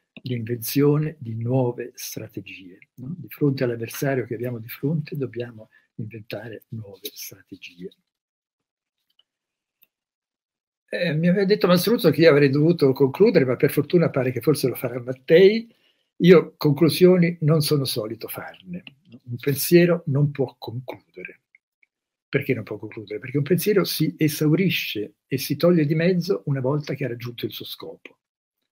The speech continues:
Un pensiero che voglia permanere dopo che ha raggiunto il suo scopo, anche se è solo per trarre delle conclusioni, mi sembra che non sia un vero pensiero,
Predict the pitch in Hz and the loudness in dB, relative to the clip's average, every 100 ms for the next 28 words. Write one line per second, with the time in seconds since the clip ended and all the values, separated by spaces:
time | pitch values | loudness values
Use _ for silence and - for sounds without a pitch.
0 | _ _ _ _ _ _ - 123 147 - | _ _ _ _ _ _ -6 -2 0 6
1 | 180 131 131 120 160 139 131 135 131 139 | 6 6 2 6 6 6 2 0 2 4
2 | 156 143 117 107 120 120 120 123 151 151 | 4 4 2 -2 -4 -2 -2 0 0 2
3 | 127 - 170 - 120 117 - 113 _ _ | 0 0 -2 -2 -4 -4 -4 -6 _ _
4 | _ _ _ - 123 127 113 113 - 139 | _ _ _ -14 -8 -4 -4 -4 0 0
5 | 127 120 - 127 131 117 117 110 123 117 | 0 -4 -8 -2 -2 -2 -4 -6 -6 -10
6 | 117 120 110 165 - 101 98 98 110 _ | -6 -6 -4 -4 -4 -10 -12 -20 -20 _
7 | _ _ - 113 - - 104 _ - 110 | _ _ -20 -20 -20 -18 -20 _ -16 -16
8 | 95 - 117 - - - 143 - | -16 -20 -20 -20 -18 -16 -18 -20